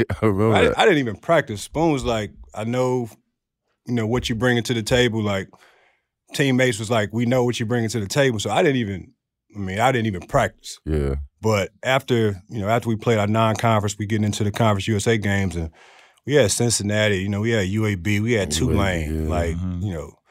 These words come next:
Speaker 2: these teams was, like, real, you know, back then. So, um, that's when they start, you know, that's when they started to come, and they s-, wanted to see, you know, obviously what you do against conference play,
Speaker 3: Mm-hmm.
Speaker 2: and it all checked out. You know, the conversation that we had before conference play,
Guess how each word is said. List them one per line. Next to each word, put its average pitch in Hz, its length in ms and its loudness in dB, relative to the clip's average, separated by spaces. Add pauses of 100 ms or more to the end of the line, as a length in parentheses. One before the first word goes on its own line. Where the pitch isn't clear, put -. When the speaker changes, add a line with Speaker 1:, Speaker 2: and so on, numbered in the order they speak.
(480)
Speaker 2:
these 123 260 2
teams 120 340 2
was, 104 260 -2
like, 95 260 0 (380)
real, 120 560 2
you 98 80 -6
know, 107 120 0
back 107 300 2
then. 101 280 2
So, 95 340 0 (680)
um, - 420 -8 (560)
that's 117 180 2
when 117 100 0
they 104 80 0
start, 98 380 -2
you 98 80 -6
know, 92 80 -2
that's 98 200 -2
when 101 80 -2
they 92 60 -2
started 92 320 -2
to - 60 -8
come, 90 360 -2 (200)
and 80 140 -6
they 87 60 -2
s-, - 120 -4 (300)
wanted 107 300 0
to 95 80 -2
see, 120 280 2
you 101 100 2
know, 101 120 2
obviously 101 340 2
what 98 240 -4
you 101 60 -2
do 98 340 -2 (400)
against 98 300 -2
conference 101 360 0
play, 92 280 0
Speaker 3:
Mm-hmm. 85 280 -2
Speaker 2:
and 92 160 0
it 98 120 0
all 101 180 4
checked 104 340 0
out. 110 340 2
You 101 60 -8
know, 92 100 -4
the 90 60 -8
conversation 101 520 2
that 90 60 -2
we 101 100 0
had 98 240 2
before 123 300 2
conference 107 340 0
play, 113 260 2